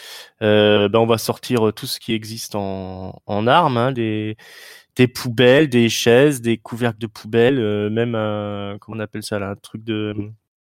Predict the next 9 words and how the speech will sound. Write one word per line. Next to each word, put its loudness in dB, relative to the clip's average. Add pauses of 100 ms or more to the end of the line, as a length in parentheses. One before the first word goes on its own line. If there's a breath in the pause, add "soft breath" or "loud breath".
(1120 loud breath)
euh, 4
pour 0
le 4
cricket 0
là, 4 (100)
une -6
batte 2
de -10
cricket 0